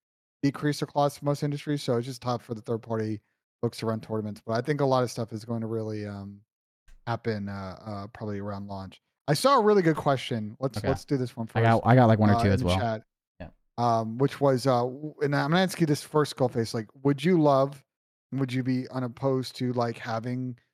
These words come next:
Speaker 1: coaches like they do in Apex and Fortnite, like, in Warzone, you pull up to a tournament, your coach behind you, you can talk to them after map? Like, is that something you're open to as a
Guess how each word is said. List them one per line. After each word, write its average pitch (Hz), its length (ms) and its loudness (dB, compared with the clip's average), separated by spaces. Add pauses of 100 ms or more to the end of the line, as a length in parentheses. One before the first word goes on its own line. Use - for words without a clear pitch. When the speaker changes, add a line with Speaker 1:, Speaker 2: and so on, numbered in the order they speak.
(160)
Speaker 1:
coaches 151 600 2
like 143 160 2
they 143 120 0
do 143 200 2
in 131 120 -2
Apex 127 580 -4
and 127 140 -4
Fortnite, 127 460 -2
like, 123 260 -4 (320)
in 139 100 0
Warzone, 147 380 4
you 117 80 -2
pull 127 120 -4
up 120 60 -4
to 131 120 0
a 120 40 0
tournament, 127 320 0
your 127 180 -2
coach 123 120 -12
behind 123 320 -4
you, - 40 -2
you 123 40 -2
can 127 100 -4
talk 120 220 -4
to - 100 -14
them 123 240 -2 (300)
after 123 180 -4
map? 127 300 -2
Like, 120 100 0
is 117 120 -2
that 123 100 -2
something 131 240 -2
you're 120 180 -4
open 120 200 -8
to 131 180 -2
as 120 140 -2
a 127 200 0